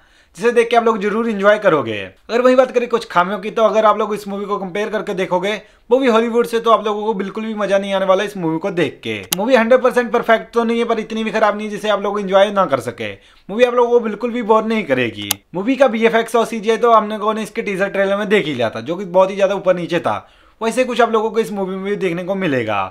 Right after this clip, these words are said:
फिर अगर आप लोग लॉजिक ढूंढोगे इस मूवी से, तो आप लोगों को लॉजिक नहीं मिलेगा।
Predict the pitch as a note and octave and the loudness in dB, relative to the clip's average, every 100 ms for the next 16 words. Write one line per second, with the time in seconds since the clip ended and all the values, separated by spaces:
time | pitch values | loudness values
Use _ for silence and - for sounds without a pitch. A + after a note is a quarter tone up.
0 | - - C4+ B3+ C4 B3+ B3 G#3 G3+ G#3 | -8 0 4 4 4 4 2 2 -2 -2
1 | G3+ G#3+ A3 A3 F3+ G#3 G3+ G3+ G#3+ G#3+ | -4 -4 -4 -6 -4 -6 -6 -6 2 2
2 | G3 G3+ G3+ F#3+ G#3 G3 F#3+ F#3+ G3 E3+ | 2 -2 -4 -4 -2 -2 -4 -6 -2 0
3 | A#2+ G#2 | -2 -4